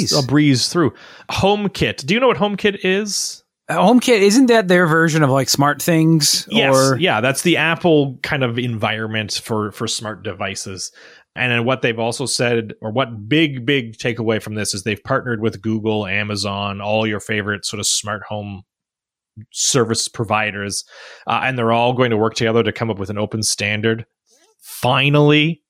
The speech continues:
Speaker 2: thank God, Mike. <laughs>
Speaker 1: <laughs>
Speaker 2: Because right now, I'm sure if you've dipped your toe into the smart things market,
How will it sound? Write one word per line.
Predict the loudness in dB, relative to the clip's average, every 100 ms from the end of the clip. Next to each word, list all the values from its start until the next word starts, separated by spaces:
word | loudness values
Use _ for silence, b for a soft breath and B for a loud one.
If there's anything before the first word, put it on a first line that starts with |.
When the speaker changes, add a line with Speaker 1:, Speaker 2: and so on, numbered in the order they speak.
| _
Speaker 2:
thank | -4 -2 -2 -4 -6
God, | -2 2 2 0 -6 -8
Mike. | -2 0 2 -2 -2 -8 -8
<laughs> | -2
Speaker 1:
<laughs> | 0 2 0 2 2 4 2 4 2 2 0 -8 -4
Speaker 2:
Because | 2 2 4
right | 4 4 2
now, | 0 2 2 2
I'm | 2 0
sure | -2 2 2 4 4 6 6
if | 4 2
you've | 0 0 0
dipped | 0 2 0
your | 0
toe | 0 2 2
into | 0 -2 -2
the | 0
smart | 0 0 0 0
things | -4 -8 -4 -2 -2 -4 -2 -2
market, | 0 0 -2 -6